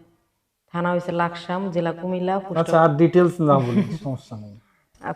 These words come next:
Speaker 1: তো
Speaker 2: পরিবারে কে কে আছে?
Speaker 1: পরিবারে আছে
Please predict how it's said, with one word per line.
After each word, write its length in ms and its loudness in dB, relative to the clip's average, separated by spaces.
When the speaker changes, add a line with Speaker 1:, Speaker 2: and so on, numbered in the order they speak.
Speaker 1:
তো 120 2
Speaker 2:
পরিবারে 340 6
কে 160 -8
কে 140 -16
আছে? 220 -18
Speaker 1:
পরিবারে 400 2
আছে 540 -2